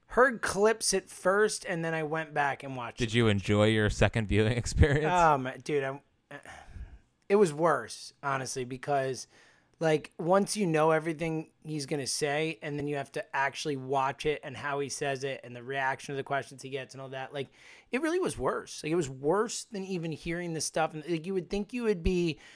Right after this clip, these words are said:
Speaker 1: like, you would think it'd be the other way around, where you hear the stuff and then you're desensitized to it. It was worse because it's, it's that much more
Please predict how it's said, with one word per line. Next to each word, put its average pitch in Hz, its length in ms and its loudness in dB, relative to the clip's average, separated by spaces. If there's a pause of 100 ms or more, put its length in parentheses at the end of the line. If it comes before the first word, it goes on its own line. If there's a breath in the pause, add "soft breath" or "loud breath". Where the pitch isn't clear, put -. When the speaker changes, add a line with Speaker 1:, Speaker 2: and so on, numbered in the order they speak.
(180 loud breath)
Speaker 1:
like, 175 240 0
you 220 100 2
would 240 160 -2
think 302 120 0
it'd 320 80 0
be 285 80 2
the 240 100 8
other 220 160 10
way 202 120 8
around, 160 280 4
where 165 100 -2
you 165 80 -2
hear 220 240 -2
the 208 80 -2
stuff 175 240 2
and 170 80 -4
then 170 100 -2
you're 156 100 -4
desensitized 160 1080 -2
to 190 180 4
it. 196 180 4 (300 loud breath)
It 240 160 10
was 240 160 2
worse 147 460 6 (280 loud breath)
because 196 380 0
it's, 185 260 -4
it's - 380 -4 (120)
that 175 440 6
much 196 260 0
more 170 600 2